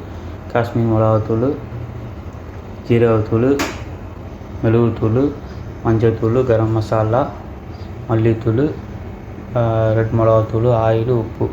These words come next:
வெங்காயம், பச்சை மிளகா, கருவேப்பிலை, தக்காளி எல்லாத்தையும் வச்சு செய்ய ஆரம்பிச்சிருவோம். நம்ம செய்ய ஆரம்பிச்சிடுவோம்.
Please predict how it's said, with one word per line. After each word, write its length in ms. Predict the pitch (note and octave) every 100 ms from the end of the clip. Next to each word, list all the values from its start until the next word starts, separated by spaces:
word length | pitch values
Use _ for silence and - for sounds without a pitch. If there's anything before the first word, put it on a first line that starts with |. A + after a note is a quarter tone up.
| - - - - - - - -
வெங்காயம், 560 | A2+ A2 A2 A2+ C#3 - - - - - - - - - - -
பச்சை 260 | - G#2+ A#2
மிளகா, 440 | A2 G#2+ G#2+ C3+ - - - - - -
கருவேப்பிலை, 640 | A#2 A2 A2+ G#2+ A2 A#2+ - - - -
தக்காளி 440 | - - A2 G#2+ - - - - - - -
எல்லாத்தையும் 300 | A#2 G#2+ G#2+
வச்சு 280 | A2+ G#2 D#3+
செய்ய 220 | C#3 A#2 A2+
ஆரம்பிச்சிருவோம். 480 | A2 G#2 - A2+ G#2+ - - - - - - - - - - - _ _ - G2
நம்ம 240 | C3 B2 A#2
செய்ய 260 | A#2 A#2+
ஆரம்பிச்சிடுவோம். 500 | A#2 A#2 A#2+ A#2+ F3